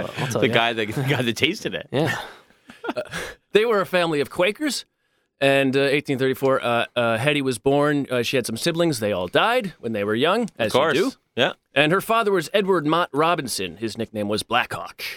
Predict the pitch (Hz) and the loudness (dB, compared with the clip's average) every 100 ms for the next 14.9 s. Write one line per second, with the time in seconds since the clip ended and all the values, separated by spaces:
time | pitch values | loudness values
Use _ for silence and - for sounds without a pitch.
0 | - _ - 262 117 92 _ - - 104 | -16 _ -2 0 0 -2 _ -20 -18 -14
1 | 87 82 80 76 - 95 - - 82 78 | -14 -12 -12 -10 -12 -14 -16 -12 -12 -12
2 | - 85 - 98 123 - _ _ _ _ | -14 -14 -10 -8 -8 -12 _ _ _ _
3 | _ _ _ _ 123 123 131 180 180 175 | _ _ _ _ 0 2 2 2 2 0
4 | 156 147 151 143 143 139 - 143 139 135 | 0 0 2 2 2 0 -2 -4 -4 -2
5 | 123 110 - 143 139 135 156 180 _ _ | -2 -2 2 2 2 2 2 0 _ _
6 | _ 131 123 113 104 - 202 226 - - | _ 0 2 0 -2 0 0 -2 -10 -18
7 | _ _ _ - 139 135 147 139 - 139 | _ _ _ 0 0 2 0 0 0 0
8 | 127 123 117 - 123 117 117 - 104 - | 0 0 -4 -2 0 0 -2 -4 -8 0
9 | 143 151 160 120 101 90 - 101 98 104 | 2 4 0 -2 -4 -6 -8 -10 -6 -2
10 | 117 139 151 147 - _ _ _ _ 120 | 2 2 2 0 -4 _ _ _ _ 2
11 | 120 123 131 180 170 147 139 131 151 151 | 2 2 2 2 2 2 0 0 0 0
12 | 135 147 135 123 113 110 117 135 131 127 | 0 -2 0 0 0 -2 0 0 0 -2
13 | 110 117 - - 120 127 135 - - 123 | -2 -2 -2 -2 0 0 -2 -8 -4 0
14 | 123 - 117 107 104 98 - 87 80 | 0 2 2 2 0 -4 -8 -10 -12